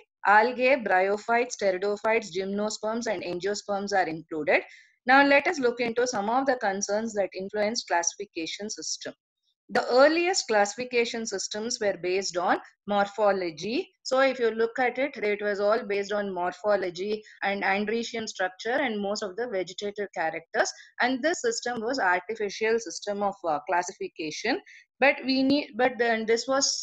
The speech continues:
uh, proposed by Carl von Linnaeus. But we need to acknowledge him for initiating classification of angiosperms. The artificial system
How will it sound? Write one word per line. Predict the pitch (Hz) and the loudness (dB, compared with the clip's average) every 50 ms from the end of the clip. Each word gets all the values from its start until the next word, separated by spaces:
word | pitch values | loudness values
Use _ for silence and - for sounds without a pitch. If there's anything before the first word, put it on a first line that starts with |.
| - 190 | -2 0
uh, | 175 175 165 165 - _ - | 0 0 -2 -4 -6 _ 0
proposed | 196 214 208 240 254 262 262 247 226 | 0 0 2 2 0 0 0 0 -2
by | 233 220 208 - | -2 -2 0 2
Carl | 214 185 175 180 185 190 | 2 4 4 4 2 0
von | 196 196 196 202 214 208 - | 0 0 2 2 0 0 -4
Linnaeus. | 165 170 165 165 156 160 196 311 381 - - - - - - _ _ | -6 -6 -6 -4 -2 0 0 0 0 -4 -10 -16 -20 -20 -20 _ _
But | - 254 277 277 | 2 2 2 4
we | 269 262 262 | 2 2 4
need | 269 277 302 359 349 | 4 4 2 2 2
to | 359 359 | 2 4
acknowledge | 285 214 220 226 226 226 240 247 247 240 208 247 | 4 4 4 2 0 0 2 2 2 2 2 0
him | 247 269 | 0 0
for | 269 254 226 185 | 0 0 0 0
initiating | 180 196 208 214 - - 233 220 214 214 220 240 247 240 | 0 -2 -4 -4 -4 -2 0 0 0 0 -2 -4 -6 -2
classification | 240 190 175 175 - - 214 - 220 214 214 - 208 202 202 - 214 214 208 | 0 2 2 2 0 -4 -6 -8 -10 -8 -4 -2 -2 -2 -2 -2 -6 -6 -4
of | 202 196 - - | -6 -6 -6 -8
angiosperms. | 170 170 170 165 175 170 170 - - - 185 247 359 403 - - - - - _ _ _ | -8 -8 -4 -4 -4 -4 -4 -4 -4 -2 -2 -2 -2 -2 -6 -10 -14 -20 -20 _ _ _
The | 208 233 220 | 4 4 6
artificial | 240 240 254 - 339 330 330 339 320 330 320 311 302 | 8 8 6 6 2 -2 -2 -2 0 0 0 0 0
system | 269 220 220 - 262 269 | 0 0 0 0 0 0